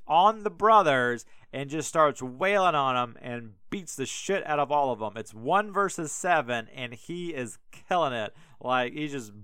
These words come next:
bodying all of 'em. And it says, this is my favorite part, it <laughs> says that he,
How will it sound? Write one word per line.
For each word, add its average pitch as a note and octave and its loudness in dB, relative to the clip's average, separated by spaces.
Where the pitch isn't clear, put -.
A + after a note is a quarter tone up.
bodying C#3+ 2
all C3 0
of A2+ 0
'em. G#2+ -4
And B2+ -2
it C#3 -4
says, E3 4
this B2 -8
is A#2 -12
my A#2+ -4
favorite A2 -6
part, G#2 -4
it B2+ -6
<laughs> - -
says - -2
that B2+ -10
he, D3+ -8